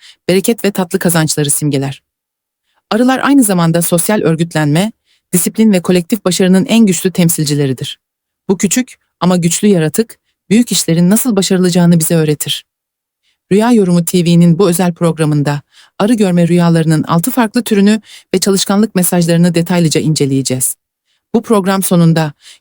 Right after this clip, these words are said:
gördüğünüz arı rüyasının size hangi üretkenlik ve bereket mesajını verdiğini tam olarak anlayacaksınız. İlk olarak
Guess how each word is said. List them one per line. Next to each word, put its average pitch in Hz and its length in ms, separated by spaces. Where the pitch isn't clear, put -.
gördüğünüz 202 480
arı 208 200
rüyasının 180 460
size 180 240
hangi 208 340
üretkenlik 175 600
ve 175 100
bereket 170 340
mesajını 170 400
verdiğini 165 460
tam 233 200
olarak 185 360
anlayacaksınız. 151 840
İlk 269 180
olarak 214 300